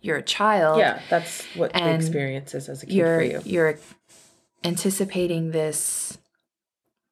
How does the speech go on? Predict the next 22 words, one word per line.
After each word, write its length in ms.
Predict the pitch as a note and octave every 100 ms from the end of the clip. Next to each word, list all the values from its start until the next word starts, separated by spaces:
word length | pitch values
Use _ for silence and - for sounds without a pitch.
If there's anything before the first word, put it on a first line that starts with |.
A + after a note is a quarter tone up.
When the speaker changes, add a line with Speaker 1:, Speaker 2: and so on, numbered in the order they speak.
| _
Speaker 1:
like, 160 | - D#3+
a 80 | D3+
warm 360 | D#3 E3 D#3+
hug, 420 | D#3+ F3 E3+ D#3+ -
and 160 | -
you're 140 | - -
kinda 280 | - G3
getting, 260 | E3 D#3+ -
like, 200 | G3 -
a 40 |
cold 280 | E3 - G3
shoulder. 560 | - E3+ E3 - - G3
And 160 | E3+ E3
it's 160 | -
just, 220 | - G3+ -
I 80 | -
think 200 | G3 G3
it 80 |
really 260 | - F3+ F3
starts 380 | F3 F#3 F3 -
with 140 | E3
that 280 | D#3+ D#3 -